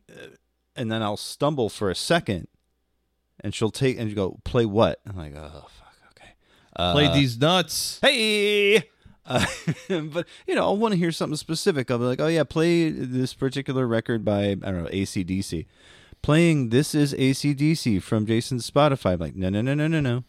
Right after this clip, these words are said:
Speaker 1: Not a playlist called This Is A C D." You know, and I have to sit there and, like, tell her five times to get her to play the record I wanna pl-, I play Back in Black.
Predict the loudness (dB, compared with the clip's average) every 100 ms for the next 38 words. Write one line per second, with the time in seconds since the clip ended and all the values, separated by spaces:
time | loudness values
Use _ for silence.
0 | -4 -2 -2 -4 0 2 2 -2 -4 -2
1 | 0 0 -2 -2 -4 -4 -4 -4 -8 -6
2 | -4 -2 -2 -4 -8 -12 -16 -18 -16 -14
3 | -10 -8 -8 -10 -16 _ _ -20 _ _
4 | _ _ _ -6 -2 0 -2 0 2 0
5 | 0 -2 0 0 -2 -2 0 0 -2 0
6 | 0 0 0 0 0 2 0 0 -4 -4
7 | 0 2 2 -2 -2 -2 -4 -2 -2 -2
8 | -6